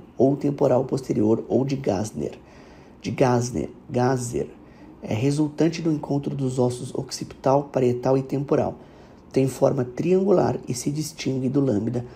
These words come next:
por estar mais próxima da orelha do feto e por conter a sutura lambidoide.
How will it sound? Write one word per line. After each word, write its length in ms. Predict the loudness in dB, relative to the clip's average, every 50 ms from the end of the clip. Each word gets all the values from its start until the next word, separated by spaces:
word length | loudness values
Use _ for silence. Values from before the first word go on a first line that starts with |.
| -20 -20 -14 -4
por 140 | 0 0 0
estar 260 | 0 0 -2 -2 0
mais 220 | 2 0 0 0
próxima 440 | -2 -2 0 0 0 0 0 -2 0
da 100 | 0 2
orelha 300 | 2 4 2 2 2 0
do 100 | -2 -4
feto 420 | -4 -4 -4 -4 -4 -6 -8 -14 -18 -20 -20 -20 -20 -20 -20 -20 -20 -2 -2
e 80 | -2
por 220 | 0 2 2 0 2
conter 440 | 2 0 -2 -2 0 -2 0 0 0
a 40 |
sutura 400 | -2 -2 -6 -8 -4 -2 0 0
lambidoide. 720 | 0 0 0 0 0 0 -2 -2 -4 -8 -12 -16 -20 -20